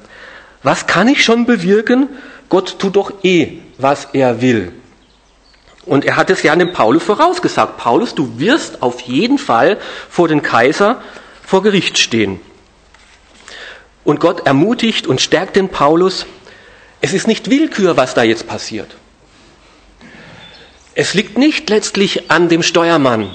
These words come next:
Es liegt letztlich nicht an den Wellen.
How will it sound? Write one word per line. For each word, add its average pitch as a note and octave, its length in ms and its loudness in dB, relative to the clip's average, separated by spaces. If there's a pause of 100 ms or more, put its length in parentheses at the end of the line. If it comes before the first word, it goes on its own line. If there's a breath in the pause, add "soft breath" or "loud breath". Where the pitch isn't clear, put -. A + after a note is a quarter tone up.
(160)
Es C#3+ 160 -4
liegt G3 180 -4
letztlich G3 440 -2
nicht E4 300 2
an F3+ 180 2
den F3 240 2
Wellen. C#3 460 4